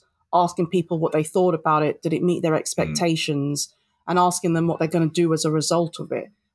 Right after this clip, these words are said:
Speaker 1: Perhaps checking in with them six months later as managers or, uh, directors or third-party consultants to say, "Okay, you did that thing. What's happened off the back of it?" And then, to be honest, on t-, the cherry on top of all of that is that this isn't a linear process. This is a,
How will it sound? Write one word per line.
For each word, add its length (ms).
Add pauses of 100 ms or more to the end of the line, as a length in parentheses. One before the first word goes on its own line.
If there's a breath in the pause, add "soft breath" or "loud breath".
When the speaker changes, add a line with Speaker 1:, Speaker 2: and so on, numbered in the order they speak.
(100)
Speaker 1:
Perhaps 280
checking 340
in 160
with 100
them 140
six 340
months 300
later 540 (260)
as 160
managers 840 (300)
or, 580
uh, 260
directors 640
or 220 (180)
third-party 460
consultants 640
to 120
say, 220
"Okay, 300
you 100
did 200
that 180
thing. 460 (320 soft breath)
What's 220
happened 300
off 140
the 60
back 260
of 80
it?" 180 (640)
And 100
then, 120
to 100
be 160
honest, 600 (240)
on 120
t-, 160
the 100
cherry 420
on 140
top 260
of 120
all 180
of 140
that 200
is 80
that 120
this 160
isn't 200
a 60
linear 720
process. 380
This 220
is 100
a, 60